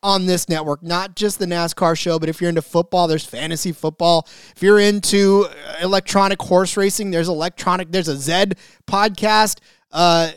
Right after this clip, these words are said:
I mean, there's talks about bringing curling pod-, I don't know. There's just all kinds of stuff. If you're a true D J and Cody like you are, I know that's how you found the, the Slack channel initially.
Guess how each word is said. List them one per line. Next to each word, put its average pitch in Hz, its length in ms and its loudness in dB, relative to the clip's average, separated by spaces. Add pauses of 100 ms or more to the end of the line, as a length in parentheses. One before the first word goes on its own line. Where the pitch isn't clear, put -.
(140)
I 175 80 -4
mean, 185 160 0 (120)
there's 185 280 0 (260)
talks 185 300 -2
about 180 200 -2
bringing 190 280 -4
curling 196 480 0
pod-, 196 320 -2
I 226 80 2
don't 202 140 0
know. 139 200 -6 (300)
There's 277 160 -4
just 262 120 -4
all 240 140 4
kinds 190 300 0
of 151 40 -6
stuff. 135 320 -8
If 151 60 -14
you're 190 100 0
a 190 40 -6
true 254 200 2
D 208 140 -4
J 190 160 2
and 175 80 -2
Cody 170 260 2
like 160 240 -2
you 175 160 4
are, 151 200 2
I 143 80 -4
know 160 280 0 (300)
that's 170 180 0
how 185 100 4
you 190 140 4
found 208 560 4 (520)
the, 165 460 2
the 156 240 -2
Slack 226 360 -2
channel 143 400 -4
initially. 135 580 -6